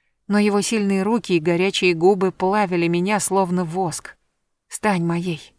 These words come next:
прошептал он мне на ухо, на секунду оторвавшись от моих губ. Ещё секунда в его объятиях, и я согласилась бы на всё.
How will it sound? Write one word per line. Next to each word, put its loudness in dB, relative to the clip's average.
прошептал -2
он 0
мне 0
на 2
ухо, 0
на 0
секунду 0
оторвавшись -2
от -4
моих -4
губ. -6
Ещё 0
секунда 0
в 2
его 2
объятиях, -2
и 2
я 2
согласилась -2
бы 0
на 0
всё. 0